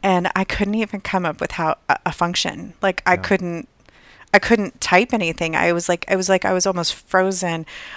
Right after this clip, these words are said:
Speaker 1: I had studied and memorized and, like, kind of almost over fatigued myself to the point where, like, I just froze.
Speaker 2: Yeah.
Speaker 1: And we got through it.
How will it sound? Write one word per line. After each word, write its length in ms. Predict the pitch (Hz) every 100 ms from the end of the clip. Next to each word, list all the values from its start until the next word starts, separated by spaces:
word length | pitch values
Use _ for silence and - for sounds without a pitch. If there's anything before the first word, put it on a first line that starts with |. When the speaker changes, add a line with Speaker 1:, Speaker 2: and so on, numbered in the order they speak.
| -
Speaker 1:
I 60 | 180
had 240 | 180 175 - - - -
studied 560 | - - 208 190 175
and 300 | 170 165 175
memorized 640 | 190 196 190 180 165 165 -
and, 300 | 120 151 71
like, 480 | 147 123 - - -
kind 200 | - 233
of 100 | 277 -
almost 380 | 185 185 - -
over 320 | 185 170 196
fatigued 600 | 185 170 - 165 160 -
myself 720 | 208 226 - 247 254 247 - - - - - -
to 120 | 208
the 80 | 185
point 380 | - 196 196 185
where, 320 | 170 151 156
like, 600 | - 165 151 - - - - _ _ -
I 60 |
just 240 | 170 160 -
froze. 720 | - 175 180 233 180 143 - - -
Speaker 2:
Yeah. 140 | 95 87 -
Speaker 1:
And 400 | 180 180 175 -
we 100 | 240
got 220 | 262 415 -
through 340 | - 262 208
it. 240 | 220 294